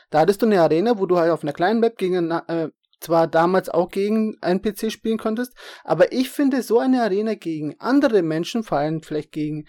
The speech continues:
andere, die, äh, äh, Cyberpunk-Spieler spielen kannst, nur, du heißt, du gehst halt, du meldest dich da an und dann spielst du gegen, mu-, musst dann nicht die komplette Welt miteinander teilen, eine offene, aber halt diese eine Arena oder mehrere Arenen unterschiedlicher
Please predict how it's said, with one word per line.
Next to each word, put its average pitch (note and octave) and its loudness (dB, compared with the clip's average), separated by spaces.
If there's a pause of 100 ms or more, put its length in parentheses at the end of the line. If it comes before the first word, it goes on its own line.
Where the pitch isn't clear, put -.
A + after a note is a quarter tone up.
(120)
andere, F#3 2
die, F#3 -2
äh, D#3+ 0
äh, D3+ -4
Cyberpunk-Spieler E3 -2 (720)
spielen F#3+ -2
kannst, G3+ -2
nur, G#3+ 6
du G3 -2
heißt, F#3+ 0
du F3+ -4
gehst G3 0
halt, G3+ 2
du E3 0
meldest F3 0
dich E3 -6
da D3 0
an G3 2
und C4 2
dann A3 -4
spielst - -6
du G#3 2
gegen, E3+ 0
mu-, F#3 0
musst G3+ 0
dann G#3 0
nicht G#3 -4
die F#3+ -2
komplette F#3 0
Welt A#3 4
miteinander D#3 0
teilen, D3 -6
eine C#3+ -6
offene, C#3 -6
aber C#3 -4
halt F3+ 0
diese G#3+ -4
eine F#3 -2
Arena D#3+ -2
oder A3 -6
mehrere F#3 2
Arenen F#3+ 0
unterschiedlicher D#3 -4